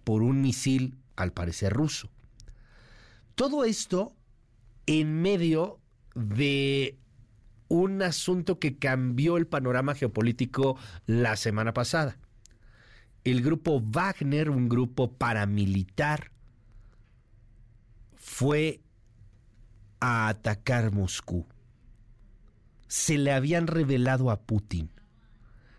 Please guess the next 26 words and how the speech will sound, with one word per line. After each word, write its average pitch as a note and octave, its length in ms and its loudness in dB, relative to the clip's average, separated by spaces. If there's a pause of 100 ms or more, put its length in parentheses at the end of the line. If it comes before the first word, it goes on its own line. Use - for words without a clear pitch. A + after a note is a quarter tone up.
(160)
Y D3+ 160 2
entonces D#3+ 560 0
todos F#3 360 0
con A2 220 0
las G#2+ 180 -2
uñas D3+ 280 2
mordiendo, G#2+ 880 0
el A2 260 2
nervio, E3 400 2
¿qué F3+ 140 0
va A3+ 100 2
a - 140 -4
pasar? A3+ 400 -2 (200)
Van G#3+ 280 0
a A#3+ 80 0
destronar D#3+ 840 0
a F#3+ 140 -4
Putin, G#3+ 520 -2 (300)
va C#3+ 140 2
a B3 60 2
llegar A#3 360 0
este G#3 380 0
hombre, G3 500 2
Prigozhin C#3+ 880 2
o C#3 80 -2
Prigozhin. B2+ 760 0